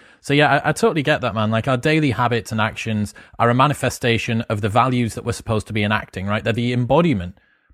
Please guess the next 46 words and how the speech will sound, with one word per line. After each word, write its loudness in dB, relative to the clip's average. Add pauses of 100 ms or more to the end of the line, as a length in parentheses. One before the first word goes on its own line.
of 0
whatever 2
those 4
values 2
are. 0
But -6
if -4
we 4
never 4
slow 0
down 2
and -2
take -2
that -4
time -4
away 0
from -6
social -6
media, -2
like -2
you -6
mentioned, -2 (420)
to -2
actually 0
reflect 0
on -2
what 2
are 4
our 4
values, 0 (220)
you're -4
never 2
gonna 0
get 0
there. -16 (420)
What 4
are 4
the 4
three, 2
uh, 2
the -2
three 0
daily -2
practices -2
you're -4
doing? -6